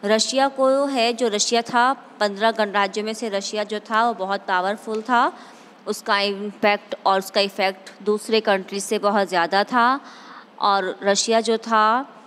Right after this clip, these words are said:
वो अब soviet संघ की जगह ले चुका था और रशिया को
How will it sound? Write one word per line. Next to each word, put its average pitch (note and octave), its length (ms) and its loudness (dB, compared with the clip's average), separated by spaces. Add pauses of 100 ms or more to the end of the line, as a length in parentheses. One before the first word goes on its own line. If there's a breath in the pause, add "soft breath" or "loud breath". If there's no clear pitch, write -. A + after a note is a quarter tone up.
(180)
वो A3 180 4
अब G#3+ 440 0 (180)
soviet G#3+ 600 0
संघ G3+ 300 -2
की B3+ 360 -4 (260)
जगह A#3+ 500 0
ले F#3+ 220 0
चुका G#3 340 0
था B3 380 0 (380 loud breath)
और G3+ 240 2
रशिया A3 460 2
को A#3+ 400 2